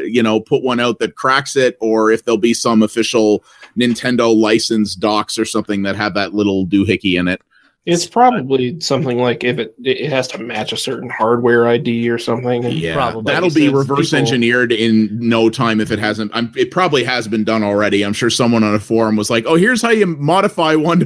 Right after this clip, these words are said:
Speaker 1: make it do this."
Speaker 2: Yeah.
Speaker 3: Speaking of, speaking of
Speaker 1: Yeah.
Speaker 3: hacking, uh, I was res-, researching last night. Last year, we talked about a device that was coming out that I don't think either, any of us got. It was the, uh,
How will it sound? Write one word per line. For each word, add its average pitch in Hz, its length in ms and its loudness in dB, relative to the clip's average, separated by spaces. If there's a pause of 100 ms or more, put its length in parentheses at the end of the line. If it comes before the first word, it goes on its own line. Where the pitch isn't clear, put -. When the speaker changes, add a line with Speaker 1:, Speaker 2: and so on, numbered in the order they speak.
Speaker 1:
make 165 220 -2
it 165 120 -2
do 160 140 2
this." 120 400 -2 (260)
Speaker 2:
Yeah. 143 280 0
Speaker 3:
Speaking 254 400 -4
of, - 120 -10
speaking 254 440 -6
of 175 100 -4
Speaker 1:
Yeah. - 60 -8
Speaker 3:
hacking, 147 500 -6 (680)
uh, 147 480 4
I 175 140 2
was 202 220 0
res-, 196 240 -4
researching 175 880 -2
last 147 300 -2
night. 147 140 -6
Last 190 320 -4
year, 185 160 -6
we 165 100 -8
talked 143 300 -4
about 127 400 0
a 131 100 -2
device 123 420 -2
that 127 100 0
was 120 100 -2
coming 123 280 -6
out 117 280 -2 (300)
that 131 280 -2
I 135 60 -2
don't 165 240 -4
think 175 180 -4
either, 160 300 0
any 165 220 2
of 151 100 0
us 127 160 -2
got. 131 420 -2 (840)
It 165 80 4
was 156 240 2
the, 151 260 0
uh, 131 340 2